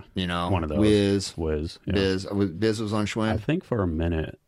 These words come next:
Speaker 1: Yeah.
Speaker 2: it was.
Speaker 1: So
Speaker 2: But that's
Speaker 1: some
Speaker 2: always, that's a bit, that's Biz's, uh, his life story
Speaker 1: Somebody
Speaker 2: is, like,
Speaker 1: making
Speaker 2: just
Speaker 1: six K a month from a,
Speaker 2: Yeah.
Speaker 1: from the bike brand is pretty
Speaker 2: Yeah.
Speaker 1: good.
Speaker 2: Yeah,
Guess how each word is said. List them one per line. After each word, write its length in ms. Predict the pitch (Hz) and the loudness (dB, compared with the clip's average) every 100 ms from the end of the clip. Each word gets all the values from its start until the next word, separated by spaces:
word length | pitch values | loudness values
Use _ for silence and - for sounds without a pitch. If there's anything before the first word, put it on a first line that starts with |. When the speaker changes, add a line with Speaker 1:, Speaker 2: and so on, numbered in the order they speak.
| - - | -20 -8
Speaker 1:
Yeah. 180 | 87 90 82 | -4 -2 -2
Speaker 2:
it 40 | |
was. 400 | 80 78 78 - | -2 -4 -6 -10
Speaker 1:
So 160 | - 143 | -4 4
Speaker 2:
But 40 | |
that's 140 | 101 104 | 8 10
Speaker 1:
some 40 | |
Speaker 2:
always, 160 | 120 107 | 10 10
that's 260 | 107 107 117 | 8 6 6
a 100 | 110 | 6
bit, 260 | 95 113 | 8 8
that's 200 | 110 110 | 10 6
Biz's, 420 | 95 113 98 92 95 | 8 6 6 4 6
uh, 320 | 90 82 78 - - - - _ _ | 4 4 0 -8 -20 -20 -20 _ _
his 220 | 95 87 | -4 -2
life 240 | 87 87 - | 2 2 2
story 200 | - 90 | 4 6
Speaker 1:
Somebody 200 | - 85 | 8 8
Speaker 2:
is, 40 | 143 | 8
like, 120 | 87 | 8
Speaker 1:
making 240 | 180 175 | 6 4
Speaker 2:
just 100 | 147 | 4
Speaker 1:
six 240 | 185 170 - | 4 2 2
K 240 | 165 147 | 4 4
a 60 | 110 | 4
month 360 | 117 120 - - - - - | 2 0 -2 -16 -16 -14 -8
from 180 | - 110 | -2 2
a, 40 | |
Speaker 2:
Yeah. 160 | 82 151 | 2 2
Speaker 1:
from 200 | 120 110 | 2 0
the 60 | 92 | 2
bike 260 | 117 123 - | 2 0 -2
brand 200 | 85 78 | -6 -6
is 80 | |
pretty 260 | - 123 92 | -4 0 0
Speaker 2:
Yeah. 60 | 123 | 0
Speaker 1:
good. 260 | 73 65 - | -4 -10 -6
Speaker 2:
Yeah, 200 | - 117 | -2 -2